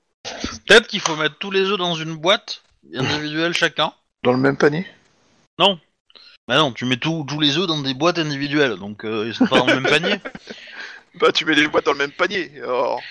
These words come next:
Speaker 1: Bah
Speaker 2: Je sais
Speaker 1: non.
Speaker 2: rien.
Speaker 1: Et après, tu distribue les boîtes. Et comme ça, un des œufs est Tama, en fait. Et tu vends, tu, tu fais des, ta-, des, euh,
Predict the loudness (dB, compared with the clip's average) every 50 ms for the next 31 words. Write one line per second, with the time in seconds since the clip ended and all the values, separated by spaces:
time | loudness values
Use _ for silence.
0 | -16 -18 -18 -20 -10 -2 2 2 4 4 4 2 0 -4 -10 -12 -16 -18 -20 -20
1 | -18 -18 -18 -18 -20 _ _ _ _ _ 0 4 4 4 6 4 2 0 0 -2
2 | -6 -8 -8 -6 -6 -6 -4 -2 0 0 0 2 4 2 2 2 -2 -10 -20 _
3 | _ -20 -20 -20 _ _ -12 -8 -8 -8 0 2 4 4 4 2 -2 -4 -2 -2
4 | -2 -2 -2 -4 -6 -6 -6 -6 -6 -6 -4 -2 -2 -2 -2 -2 -4 -4 _ _
5 | _ _ _ _ _ _ _ _ _ -10 -10 -4 -2 -2 -2 -2 -8 -16 _ _
6 | _ _ _ -16 -16 -16 -6 _ -2 0 2 2 2 4 2 2 2 -2 -6 -12
7 | -8 -4 -4 -4 -4 -4 -8 -12 -12 -10 -2 0 2 2 2 0 -2 0 2 2
8 | 0 0 0 -4 -6 -6 -4 -2 0 0 0 0